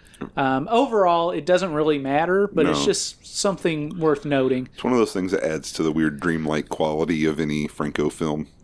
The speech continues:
Speaker 1: So, yeah, you would think that there might have been a scene where they were introduced or something, but no, they're just walking together.
Speaker 2: I could see where that would have been cut out.
Speaker 1: Right.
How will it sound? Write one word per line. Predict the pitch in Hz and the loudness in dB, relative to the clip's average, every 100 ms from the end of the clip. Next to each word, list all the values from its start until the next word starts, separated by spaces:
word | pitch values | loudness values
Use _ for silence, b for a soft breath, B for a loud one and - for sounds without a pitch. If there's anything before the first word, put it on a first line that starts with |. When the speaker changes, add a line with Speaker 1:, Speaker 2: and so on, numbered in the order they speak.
| - - - - | -20 -20 -20 -14
Speaker 1:
So, | - 156 143 135 | -2 2 2 2
yeah, | 156 156 135 | 2 2 2
you | 143 170 | 2 2
would | 202 202 | 2 0
think | 202 190 | -4 -2
that | 190 | 0
there | 165 165 165 | 2 4 2
might | 160 156 | 2 2
have | 156 | 2
been | 156 156 | 2 0
a | |
scene | 139 - 151 151 | 0 0 0 2
where | 143 | 2
they | 143 | 4
were | 139 135 131 | 4 4 2
introduced | - 160 - 143 139 165 175 - - | 0 -2 0 0 2 2 0 -4 0
or | 180 180 | 0 0
something, | 202 190 180 196 196 | 0 0 0 0 0
but | 160 143 143 - | 2 2 0 -2
no, | 180 185 175 | 2 4 4
they're | 180 | 2
just | 175 180 - | 2 0 2
walking | 147 151 175 151 | 2 2 -2 -4
together. | 170 147 131 131 - _ - | 0 2 2 -2 -6 _ -10
Speaker 2:
I | |
could | - 143 | -8 -6
see | - | -2
where | 78 73 | 0 2
that | 67 55 | 2 0
would | 65 | -4
have | |
been | 71 65 64 | -6 -8 -6
cut | - 64 | -4 -2
out. | 64 62 - _ - - - | 0 -2 -4 _ -20 -20 -16
Speaker 1:
Right. | 147 127 123 | -6 -2 -2